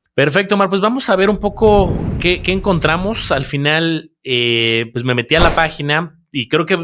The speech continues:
de esto va a depender mucho si la descargo, si la utilizo, si la considero como una alternativa más. Cuenta Bineo, abre tu cuenta y disfruta de depósitos y transferencias sin límite. Es fácil, rápido y seguro. Ok, esto de sin límite creo que es importante,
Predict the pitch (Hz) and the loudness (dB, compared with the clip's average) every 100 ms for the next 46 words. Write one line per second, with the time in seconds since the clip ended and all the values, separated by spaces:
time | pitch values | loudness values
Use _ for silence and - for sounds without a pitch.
0 | 156 143 139 175 156 151 131 143 147 139 | -2 -2 0 2 2 0 -2 -2 -2 -4
1 | 143 120 107 107 - 175 196 185 - 127 | -4 0 0 -2 -2 -2 0 -2 -2 -2
2 | 110 113 180 185 170 - 123 107 110 107 | -2 -2 -2 0 -2 -2 -2 -2 -4 -4
3 | 120 135 117 104 98 - _ - - 143 | -2 -2 -4 -8 -8 -12 _ -6 0 2
4 | 131 123 113 110 127 135 127 185 - - | 2 0 0 0 0 2 0 -2 -6 -10
5 | _ - - - - _ 151 185 185 202 | _ -20 -20 -20 -20 _ 0 0 0 2
6 | 196 165 131 131 135 165 185 196 - 143 | 2 -2 -2 0 0 0 0 -2 -2 -2
7 | 156 - 127 143 151 147 120 - 135 147 | 0 -2 0 2 2 2 -2 -4 -2 -4
8 | 143 _ 131 127 117 113 131 135 135 - | -4 _ -10 -2 0 0 -2 -2 -2 -2
9 | 117 107 - 123 131 143 - 110 127 165 | -4 -4 -2 -2 0 -2 -2 -2 0 0
10 | 170 170 160 120 - 156 156 147 139 139 | 0 0 0 0 0 0 0 -2 -2 0
11 | 123 - 120 165 208 - - - - 185 | -2 -2 0 0 0 -4 -20 -20 -2 -2
12 | - 202 240 196 - 170 151 143 156 143 | 0 -2 -2 -4 -2 0 2 2 2 0
13 | 135 147 - 135 117 110 131 147 165 233 | -2 -4 -2 -2 -2 -2 -2 -2 -4 -6
14 | - | -10